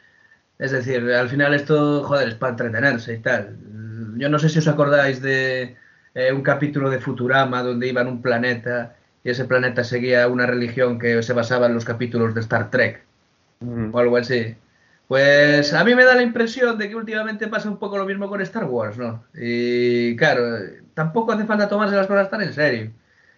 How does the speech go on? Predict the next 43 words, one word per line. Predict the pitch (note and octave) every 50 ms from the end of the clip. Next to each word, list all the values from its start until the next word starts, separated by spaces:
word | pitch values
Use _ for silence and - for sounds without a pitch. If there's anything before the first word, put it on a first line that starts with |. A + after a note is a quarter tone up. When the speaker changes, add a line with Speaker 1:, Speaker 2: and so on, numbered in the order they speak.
| _ _
Speaker 1:
Es | - C3 B2+
decir, | C3+ C3+ B2+ - C#3+ C3
al | C3 C3+ C3
final | D3 D3+ E3 E3
esto | F3 E3+ E3+ -
está | F3 E3 - F3 E3+
para, | - F#3+ F#3+ F#3 E3+ D3 C3+ B2 A#2 A2 G#2+ G#2+ A2 _ _ _ _ _ _ _ _
joder, | A#2 B2+ C#3 C#3+ C#3+ B2+
a-, | B2+ B2+ - B2
a | C3
alegrarnos | C#3 C#3 C#3 D3 D#3+ E3 E3 E3+ E3 E3
un | F3 -
poco | - G3 - G3+
la | E3+ C3
vida, | C#3 E3+ D#3+ B2+ B2
¿no? | C#3+ D3 C3+
Que | B2
vale, | B2+ D3 D3 C3+ A#2
que | -
nos | C3 B2+
puede | A#2 D#3 C#3 C3+
gustar | C3+ C3 - D3 C3 B2+
más | C3+ B2 C3
o | B2+
menos | C3 C3 C3 A#2+
alguna | B2 B2+ C3 C3 A#2+ A2+
película, | A2 A#2 C#3+ B2+ A#2 G#2+ G#2 F2+
pero | G#2 G#2+ A2
es | G#2+
que | - A#2+
de | A2+ A2
ahí | A#2 A#2+ B2
a, | A#2+ B2 B2+ B2 B2 B2 A#2+ A#2 A#2 - - - - - - - _ _ _ _ _
yo | A#2 B2+ B2
qué | B2+ C#3
sé, | A#2 - C3+
a | A#2 A2+
mí | C3 C#3
esta | C3+ - C#3+ C3+
película, | C#3+ D3 D3 D3 D3+ D#3 D#3 D#3 D3+ - -
el | D3+ D3
episodio | C3+ C#3+ C3 C3 C#3 C#3 C#3 C#3+ C#3+ C#3+ C#3+ C#3+ C#3+ C#3+
seis | C#3 - E3 D#3 D#3 D#3+ D#3+ D#3+ - - _